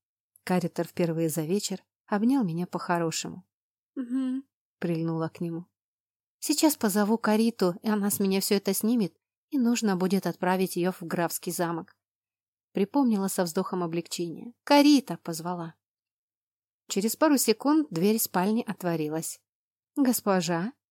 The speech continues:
Она низко поклонилась, а Каритер рядом почему-то молча замер, разглядывая девушку. И всё бы ничего, если бы не снова открывшийся портал, из которого вышел его величество король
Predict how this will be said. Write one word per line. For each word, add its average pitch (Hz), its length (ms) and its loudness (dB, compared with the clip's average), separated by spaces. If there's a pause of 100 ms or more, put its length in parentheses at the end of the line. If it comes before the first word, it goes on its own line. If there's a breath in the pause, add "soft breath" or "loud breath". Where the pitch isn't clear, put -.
(300)
Она 220 220 0
низко 175 340 0
поклонилась, 202 720 -2 (480)
а 247 120 2
Каритер 302 460 6
рядом 277 440 8
почему-то 220 500 2
молча 190 360 2
замер, 208 500 2 (160)
разглядывая 185 680 2
девушку. 196 500 -4 (680)
И 143 140 -6
всё 180 300 -4
бы 175 160 0
ничего, 165 720 -4 (340)
если 156 480 -2
бы 247 160 2
не 196 160 2
снова 214 500 0
открывшийся 175 840 -2
портал, 202 760 -2 (460)
из - 180 -4
которого 269 600 2
вышел 202 340 2
его 208 260 4
величество 170 680 0
король 185 460 4